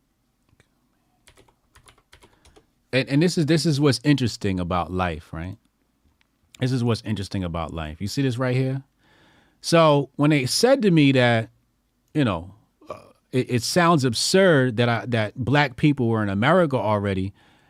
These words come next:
I just said, "Well, what do you think about King Kamehameha, Ka-, Kamehameha?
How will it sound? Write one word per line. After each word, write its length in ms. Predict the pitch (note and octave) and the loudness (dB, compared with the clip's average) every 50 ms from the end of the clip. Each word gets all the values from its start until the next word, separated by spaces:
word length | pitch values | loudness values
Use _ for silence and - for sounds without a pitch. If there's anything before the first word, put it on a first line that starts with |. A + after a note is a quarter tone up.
| _ _ _ _ _ _ _ _ _ - | _ _ _ _ _ _ _ _ _ -2
I 120 | - C#3+ | 0 2
just 200 | D3+ D#3+ D3 - | 2 2 2 2
said, 160 | - D3+ C#3+ | 2 2 2
"Well, 340 | C#3 C#3 D3 C#3+ C#3 C3+ C3+ - | 2 4 4 4 2 2 0 -4
what 320 | - D3 D3+ E3+ G3+ B3 | -6 -2 2 4 4 6
do 60 | C4 | 6
you 80 | B3+ A#3+ | 4 4
think 220 | - G#3+ G3+ F3+ | 4 2 2 2
about 280 | F3+ D#3+ E3 D#3+ C#3 A#2+ | 2 2 2 2 0 0
King 460 | - - F3+ F3 E3+ E3 D#3+ D3+ - _ _ | 0 2 4 6 6 6 4 2 0 _ _
Kamehameha, 720 | - - D3 C#3+ C3+ C3+ C3+ C3+ C3+ C#3+ F#3 A3 A3 E3 - _ | 0 2 2 2 2 2 2 2 2 2 2 0 -2 -4 -6 _
Ka-, 280 | - - C3 A#2+ A#2 A#2 - - | -4 -2 -2 0 -2 -4 -4 -2
Kamehameha? 840 | - C3 C#3 C#3+ C#3+ C#3+ C#3+ C#3 C3 C#3 E3+ G3+ F3+ F#2 C#2+ | -2 0 2 2 2 2 2 2 2 0 0 0 -2 -2 -4